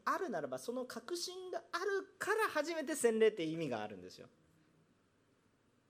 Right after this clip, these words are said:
ね、皆さん最近洗礼式して、「頭から水垂らしたら私は救われるんですが、いくらでも垂らします」みたいな。<laughs> 皆さんシャワー浴びてるでしょ？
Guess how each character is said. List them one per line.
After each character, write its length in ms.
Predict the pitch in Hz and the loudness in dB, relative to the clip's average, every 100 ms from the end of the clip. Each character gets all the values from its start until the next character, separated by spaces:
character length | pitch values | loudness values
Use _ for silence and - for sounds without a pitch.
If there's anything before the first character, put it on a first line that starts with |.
| _ - | _ -14
ね、 80 | 127 | -10
皆 180 | 131 139 | -8 -6
さ 120 | 123 | -8
ん 40 | |
最 180 | 117 135 | -6 -6
近 140 | 147 | -6
洗 140 | 135 156 | -6 -4
礼 140 | 143 | -4
式 160 | 113 107 | -6 -12
し 60 | |
て、 80 | 107 | -10
「頭 340 | 92 131 175 175 | -8 -4 -4 -4
か 100 | 120 | -6
ら 120 | 110 | -6
水 300 | 110 120 151 | -8 -10 -10
垂 160 | 147 139 | -8 -8
ら 100 | 156 | -8
し 80 | - | -8
た 80 | |
ら 140 | 104 98 | -8 -8
私 340 | 98 117 123 | -8 -8 -6
は 80 | 127 | -6
救 220 | - - | -8 -6
わ 80 | 139 | -4
れ 80 | 143 | -4
る 80 | 135 | -6
ん 20 | |
で 80 | 95 | -8
す 80 | |
が、 60 | 92 | -8
い 80 | 107 | -10
く 160 | - | -8
ら 100 | 117 | -6
で 80 | 120 | -4
も 120 | 185 | -4
垂 100 | 156 | -2
ら 80 | 117 | -2
し 180 | - - | -2 -2
ま 60 | 113 | -2
す」 100 | 127 | -2
み 80 | - | -4
た 120 | 131 | -6
い 40 | |
な。 80 | 113 - - | -8 -10 -12
<laughs> 200 | - 131 | -8 -4
皆 160 | 147 | -2
さ 80 | 202 | -2
ん 80 | 107 | -2
シ 80 | - | 0
ャ 40 | |
ワ 120 | 202 | 0
ー 40 | 95 | 0
浴 80 | 120 | -4
び 80 | |
て 60 | 143 156 | -4 -4
る 60 | |
で 60 | 104 | -4
し 100 | |
ょ？ 80 | 110 | -8